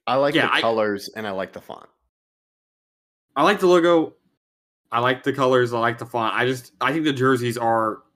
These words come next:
Speaker 2: not enough that's happening there, but I do like the direction they're headed. And, uh,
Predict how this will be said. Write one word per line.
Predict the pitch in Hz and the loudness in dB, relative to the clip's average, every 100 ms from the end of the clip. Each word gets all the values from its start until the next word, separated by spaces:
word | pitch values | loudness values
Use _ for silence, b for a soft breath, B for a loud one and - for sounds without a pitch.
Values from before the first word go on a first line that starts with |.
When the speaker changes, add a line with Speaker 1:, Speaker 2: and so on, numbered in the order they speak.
| _ _ _ _ | _ _ _ _
Speaker 2:
not | 139 139 131 | -2 0 0
enough | 120 117 117 | -2 -4 -6
that's | 98 | -8
happening | 110 107 127 135 | -2 -2 -2 -4
there, | 135 139 147 139 | -2 -4 -6 -4
but | 127 | 0
I | 131 | 0
do | 127 131 131 | 0 2 2
like | 113 110 107 - _ _ _ _ _ _ _ _ _ _ _ _ _ _ _ | 0 -2 -4 -8 _ _ _ _ _ _ _ _ _ _ _ _ _ _ _
the | 131 131 | -4 -2
direction | 123 113 117 - - 107 101 | 0 2 0 0 -6 -6 -4
they're | 101 95 | -4 -4
headed. | 113 113 139 143 139 - | -4 -2 -2 -4 -12 -10
And, | 113 107 101 98 98 | -6 -6 -6 -8 -4
uh, | 104 101 98 95 | -2 -2 -4 -6